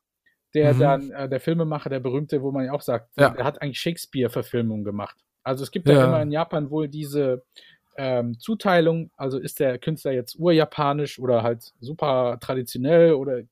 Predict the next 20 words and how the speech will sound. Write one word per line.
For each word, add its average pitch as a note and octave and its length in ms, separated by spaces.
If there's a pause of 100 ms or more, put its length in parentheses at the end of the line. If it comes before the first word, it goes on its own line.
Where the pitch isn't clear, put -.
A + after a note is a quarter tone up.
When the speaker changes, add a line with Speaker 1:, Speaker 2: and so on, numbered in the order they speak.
(120)
Speaker 1:
fühlt C#3 180
er B2 140
sich, B2+ 200
Speaker 2:
Äh. C3 40
Speaker 1:
macht B2 320
er B2+ 80
sich B2+ 120
da A#2+ 120
eher, A#2+ 420 (640)
äh, A#2 180
so B2 160
dem A#2+ 220
Westen, A#2+ 420
öffnet B2 340
er A#2+ 80
sich A#2+ 140
dem A2+ 160
Westen C3 320
und, A#2 200
äh, A#2+ 100